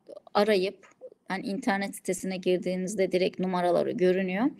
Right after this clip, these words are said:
E, "Ben bu şirketin hissedarıyım." diyerek "Şu, şu konuda bilgi almak istiyorum." diyerek istediğiniz bilgileri alabilirsiniz. Size bilgi vermek, e, bu hisseli şirketlerin, e, görevleri arasında.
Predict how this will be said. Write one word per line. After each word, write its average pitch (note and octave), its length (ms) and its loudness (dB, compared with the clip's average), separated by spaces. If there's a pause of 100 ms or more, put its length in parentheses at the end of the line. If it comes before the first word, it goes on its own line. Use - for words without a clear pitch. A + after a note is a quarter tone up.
(520)
E, G3 440 4
"Ben A3 380 4
bu A#3+ 80 2
şirketin G3 480 0
hissedarıyım." F#3+ 840 4
diyerek F#3 340 2
"Şu, - 140 -2
şu - 180 -4
konuda F#3 360 0
bilgi F#3+ 280 2
almak F3 280 -2 (140)
istiyorum." F#3 600 0 (360)
diyerek G3+ 320 4
istediğiniz F#3 600 0
bilgileri E3+ 580 0 (200)
alabilirsiniz. F3+ 1000 -2 (260)
Size A3 340 2
bilgi G#3 280 2
vermek, F3 380 2 (240)
e, F3+ 680 2
bu G3+ 160 -6
hisseli - 540 -4 (260)
şirketlerin, G3 1000 -2 (320)
e, - 380 -2
görevleri G3 540 8
arasında. D#3+ 720 0